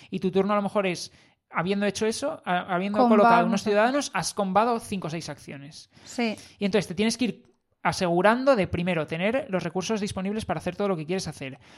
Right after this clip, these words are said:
Speaker 1: Luego, tener hueco suficiente en tus recursos,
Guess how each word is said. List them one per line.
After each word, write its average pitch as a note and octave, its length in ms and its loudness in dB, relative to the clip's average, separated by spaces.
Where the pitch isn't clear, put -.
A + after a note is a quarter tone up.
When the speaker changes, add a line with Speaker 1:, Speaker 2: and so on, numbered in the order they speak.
Speaker 1:
Luego, A#3 340 8
tener G3 260 2
hueco G#3 320 4
suficiente G#3 720 -4
en D#3+ 100 -6
tus E3 180 -8
recursos, G#3+ 680 -6